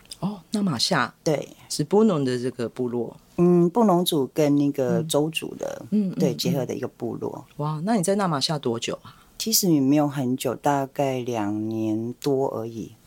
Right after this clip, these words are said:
Speaker 1: 嗯。
Speaker 2: 对，但是那个地方对我来讲是一个很，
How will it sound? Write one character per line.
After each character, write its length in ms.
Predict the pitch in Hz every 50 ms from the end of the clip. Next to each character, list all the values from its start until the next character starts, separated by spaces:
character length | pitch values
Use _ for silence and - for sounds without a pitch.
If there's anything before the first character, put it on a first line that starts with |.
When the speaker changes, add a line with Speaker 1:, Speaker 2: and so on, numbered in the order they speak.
| -
Speaker 1:
嗯。 320 | - 208 214 202 160 123 113 - _
Speaker 2:
对， 180 | - 185 160 147
但 180 | - 190 202
是 300 | 208 - 226 220 202 185 - -
那 120 | 214 220
个 120 | 202 196
地 180 | 185 - 208 196
方 260 | 185 - 170 170 175
对 140 | 170 - 165
我 140 | 151 139 131
来 160 | 127 120 127
讲 260 | 131 - 131 120 123
是 140 | - - 143
一 40 | 135
个 280 | - 139 131 123 123
很， 440 | 117 120 123 120 117 113 113 113 113